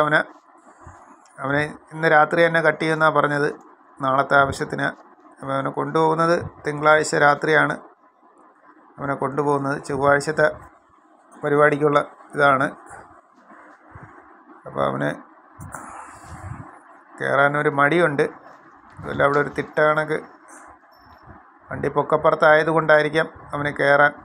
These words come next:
ഒരു മടി. എന്തായാലും അവൻ കയറിയിരിക്കുകയാണ്. പശുവിൻ്റെ അടുത്താണ് അവൻ നിൽക്കുന്നത്. പശു കാലെടുത്ത് അടിക്കാൻ ശ്രമിക്കുന്നുണ്ട് അവനെ.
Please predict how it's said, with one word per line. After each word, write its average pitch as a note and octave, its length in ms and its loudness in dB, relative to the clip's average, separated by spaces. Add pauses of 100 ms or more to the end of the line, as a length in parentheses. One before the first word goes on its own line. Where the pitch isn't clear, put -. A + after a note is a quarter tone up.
(460)
ഒരു C#3 180 -10
മടി. C3 180 -2 (360)
എന്തായാലും C3+ 300 -2
അവൻ C#3 200 0
കയറിയിരിക്കുകയാണ്. D3+ 800 2 (3000)
പശുവിൻ്റെ C#3 460 -8
അടുത്താണ് C3+ 360 -4
അവൻ C#3 160 -4
നിൽക്കുന്നത്. C3+ 380 -6
പശു B2+ 320 -6
കാലെടുത്ത് D3 400 0
അടിക്കാൻ D3+ 340 -2
ശ്രമിക്കുന്നുണ്ട് C#3+ 580 -4 (200)
അവനെ. C3 220 -2